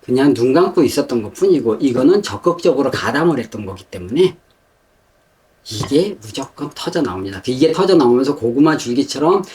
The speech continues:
더 나쁜 악행들이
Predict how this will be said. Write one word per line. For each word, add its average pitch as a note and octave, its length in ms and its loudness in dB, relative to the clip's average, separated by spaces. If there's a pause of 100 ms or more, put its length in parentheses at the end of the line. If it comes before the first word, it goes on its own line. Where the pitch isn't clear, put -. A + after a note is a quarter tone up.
(240)
더 C#3+ 260 0
나쁜 D#3+ 640 0 (1600)
악행들이 D3 720 0